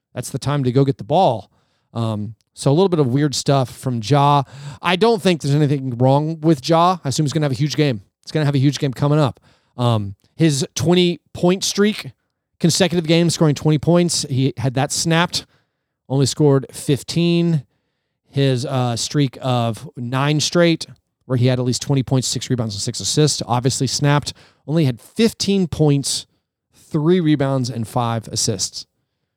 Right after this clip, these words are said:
That's a horrible game, uh, from Ja Morant. So the Grizzlies will rebound, and they better. I mean, the schedule, as you know, over the next ten or so is very, very tough before lightening up a little bit.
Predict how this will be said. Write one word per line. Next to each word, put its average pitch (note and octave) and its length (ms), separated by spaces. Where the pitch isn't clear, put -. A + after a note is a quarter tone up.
That's B2 180
a A#2 140
horrible A2+ 520
game, G#2 300
uh, G#2+ 240
from A#2+ 180
Ja G#2+ 180
Morant. G2 240
So A3+ 320
the G3 120
Grizzlies A#3 280
will A3+ 180
rebound, G#3+ 540
and D3 140
they E3+ 60
better. D#3 340
I A#2+ 60
mean, C3+ 420
the C#3 120
schedule, F3 440
as D3+ 180
you E3 80
know, D#3 500
over C3+ 160
the C#3+ 100
next D3 520
ten F3+ 320
or D#3 120
so D3 240
is B2 100
very, D3+ 220
very D3 160
tough C#3+ 280
before C3+ 280
lightening C3+ 380
up B2+ 120
a B2+ 40
little C3+ 220
bit. G#2+ 240